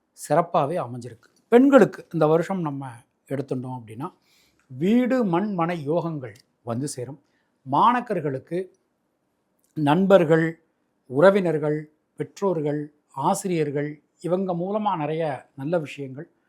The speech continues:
நடக்கும். உலக புகழ் பெற முடியும்.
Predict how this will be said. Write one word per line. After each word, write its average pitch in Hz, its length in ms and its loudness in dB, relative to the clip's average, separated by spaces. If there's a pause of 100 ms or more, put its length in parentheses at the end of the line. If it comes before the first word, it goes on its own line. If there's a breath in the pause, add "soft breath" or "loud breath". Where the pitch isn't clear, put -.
(320)
நடக்கும். 127 560 -6
உலக 214 440 0
புகழ் 180 560 -2 (360)
பெற 135 160 0
முடியும். 131 400 -6